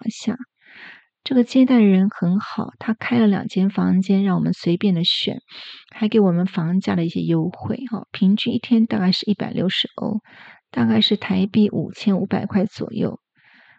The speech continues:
房间当然了，真的是很小，可是窗外的风景非常的迷人。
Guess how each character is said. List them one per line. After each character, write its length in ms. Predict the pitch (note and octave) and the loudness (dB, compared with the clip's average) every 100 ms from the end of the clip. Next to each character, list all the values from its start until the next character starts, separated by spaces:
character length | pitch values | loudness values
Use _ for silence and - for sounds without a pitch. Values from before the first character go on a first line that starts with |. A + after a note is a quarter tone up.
| _ | _
房 180 | - A3+ | 2 4
间 160 | B3+ C4 | 6 6
当 140 | C4+ | 6
然 160 | B3 A3 | 8 8
了， 220 | G#3+ A3 | 6 4
真 160 | - | 6
的 80 | G#3+ | 4
是 140 | G#3 G3+ | 4 2
很 300 | F#3 F3 G3 | 2 2 0
小， 260 | - F3 | -2 -4
可 140 | - F#3+ | -2 -2
是 120 | G3+ | 0
窗 300 | - G#3+ G#3 | 2 4 4
外 180 | G3+ F#3 | 4 0
的 60 | |
风 320 | - F#3+ F#3+ | -2 0 2
景 240 | G3+ F#3 - - | 0 -2 -6 0
非 280 | G#3+ A3 | 2 4
常 200 | A3+ F#3+ | 2 0
的 80 | F3+ | -2
迷 200 | F#3+ - | -2 -6
人。 200 | - - | -8 -12